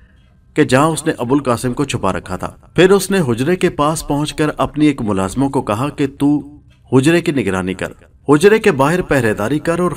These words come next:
खबरदार कोई अंदर ना आने पाए। ये कहकर वो लड़की हुजरा के अंदर दाखिल हुई और अबुल कासिम को गले लगाकर सो रही। इत्तफाक ऐसा हुआ कि थोड़ी देर में उस मुलाजमा की भी आंख लग गई जो बाहर पहरा दे रही थी।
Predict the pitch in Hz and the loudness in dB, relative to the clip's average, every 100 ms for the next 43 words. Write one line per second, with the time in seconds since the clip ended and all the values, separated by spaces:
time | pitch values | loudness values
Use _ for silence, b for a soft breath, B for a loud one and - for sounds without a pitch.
0 | - 131 156 127 113 120 - - 170 185 | -2 0 0 -2 -4 -4 -6 4 4 4
1 | 170 170 180 185 143 113 92 90 - 90 | 4 4 2 2 0 -2 -4 -8 -12 -20
2 | - - - _ 110 131 156 147 139 143 | -20 -20 -20 _ -2 0 2 0 -2 -4
3 | 139 123 98 95 143 127 107 107 127 127 | -2 0 -2 -2 -6 -4 -4 -4 -4 -4
4 | 107 107 98 90 - 101 120 131 - b | -4 -4 -6 -6 -6 -6 -6 -6 -16 b
5 | b 175 165 - 131 156 151 131 123 147 | b -2 -2 0 0 0 0 -4 -4 -6
6 | 143 143 135 101 117 117 101 107 135 - | -4 -4 -2 -4 -4 -4 -4 -6 -8 -6
7 | 95 90 87 - _ _ _ _ - _ | -4 -6 -8 -16 _ _ _ _ -20 _
8 | _ 123 - - 104 113 120 104 110 104 | _ -8 -8 -4 -4 -4 -6 -6 -6 -4
9 | 120 127 123 - 143 143 110 110 120 117 | -6 -6 -8 -6 -4 -2 -2 -4 -4 -6
10 | 110 - - B B B 180 160 139 107 | -8 -20 -20 B B B 0 0 0 2
11 | 107 117 151 147 135 147 123 123 123 113 | 0 0 -2 0 -2 -2 -4 -6 -4 -4
12 | 104 135 135 117 101 123 - 101 98 95 | -2 -2 -2 -4 -4 -6 -6 -6 -4 -4
13 | 92 92 90 92 | -6 -6 -10 -18